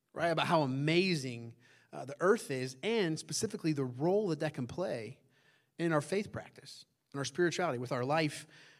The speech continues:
with God. And so can I pray for us? And then we'll, we'll kinda get into it, right? Ah, God, we just stop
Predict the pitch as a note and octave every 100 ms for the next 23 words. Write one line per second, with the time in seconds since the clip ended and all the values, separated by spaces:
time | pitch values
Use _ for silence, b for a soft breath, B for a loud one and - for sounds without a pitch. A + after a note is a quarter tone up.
0 | b C#3+ C#3 B2 - b b _ F3 E3+
1 | A2 A2 - _ _ _ _ - D3 G#3
2 | - G#3+ A3 C4 C4 - - - - _
3 | _ - C#3 D3 C#3+ C#3 C3 B2 C#3 B2+
4 | C3+ C#3+ A2 G2 - - B2 D3+ - -
5 | _ _ _ _ _ _ _ _ _ b
6 | b b b b b b b b b b
7 | b b b b b b b b b b
8 | b b b _ _ - _ - B2 A2
9 | G#2+ A2 B2 C#3+ C#3 B2 - E3+ F#3+